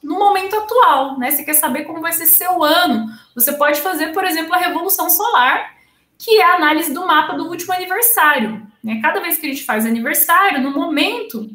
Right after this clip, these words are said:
né, ali desse aniversário, a gente gera um mapa, é o mapa do retorno solar ou revolução solar, né? E analisando esse mapa, a gente pode investigar aí e ver como é que vai ser esse período de doze meses,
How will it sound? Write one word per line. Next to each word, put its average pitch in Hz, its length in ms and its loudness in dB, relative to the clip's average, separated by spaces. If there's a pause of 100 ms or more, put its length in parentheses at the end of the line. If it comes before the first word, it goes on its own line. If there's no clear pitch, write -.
né, 254 300 -4
ali 240 540 -2 (480)
desse 254 260 2
aniversário, 285 480 2
a 311 120 4
gente 320 260 -2
gera 262 300 4
um 415 100 -2
mapa, 262 400 2
é 320 40 4
o 294 80 2
mapa 247 220 2
do 226 120 2
retorno 302 500 0
solar 254 400 4
ou 262 80 2
revolução 254 560 -4
solar, 320 720 0
né? 285 220 -6
E 294 60 -2
analisando 285 600 -2
esse - 180 2
mapa, 285 380 0
a 339 40 -4
gente 330 300 -8
pode 269 400 2 (500)
investigar 254 760 2
aí 269 440 -2 (140)
e 277 100 -4
ver 262 200 2
como 294 160 -6
é 311 60 -4
que - 120 -10
vai 320 180 0
ser - 240 0
esse - 200 -4
período 269 340 -4
de 262 100 -6
doze 269 360 2
meses, 269 680 0